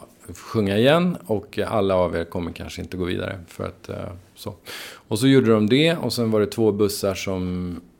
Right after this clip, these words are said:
stod och väntade utanför, och hamnade du på den ena bussen, då åkte den downtown, och hamnade du på den andra bussen så åkte den tillbaka till flygplatsen, och så var resan slut. Efter det så har jag, fick jag så mycket, och det här är ju ändå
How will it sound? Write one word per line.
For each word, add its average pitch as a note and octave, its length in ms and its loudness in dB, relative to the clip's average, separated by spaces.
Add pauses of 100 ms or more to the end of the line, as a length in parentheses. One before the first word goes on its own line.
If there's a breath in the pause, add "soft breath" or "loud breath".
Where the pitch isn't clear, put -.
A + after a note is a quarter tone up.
(180)
stod G#2 220 -4
och G#2 60 2
väntade F#2+ 360 -2
utanför, F#2+ 460 -4
och G#2+ 140 -6
hamnade G2+ 340 -2
du F#2+ 60 0
på G#2 140 -4
den G#2 80 0
ena G2+ 140 0
bussen, F#2 320 -2
då F#2 80 0
åkte F2 180 -6
den E2 400 -6
downtown, C3 540 0
och G#2+ 160 -4
hamnade G2 280 0
du F2 40 -8
på - 80 -6
den F2 60 -4
andra D#2+ 160 -6
bussen D#2 320 -8
så - 120 -12
åkte - 180 -12
den D#2+ 100 -10
tillbaka D#2+ 240 -6
till - 100 -16
flygplatsen, G#2 460 -2
och E2 120 -6
så E2+ 80 -12
var D#2+ 120 -2
resan D#2+ 300 -8
slut. - 260 -10 (1080 loud breath)
Efter - 480 0
det G#2 500 0 (180)
så - 200 -4
har G2 220 -2
jag, F#2+ 140 -4 (220)
fick - 420 -10
jag F#2+ 220 0
så - 160 -6
mycket, F#2 720 -4
och G2+ 60 -4
det G2+ 60 0
här A#2+ 160 2
är B2+ 100 6
ju G#2+ 60 6
ändå F2+ 480 0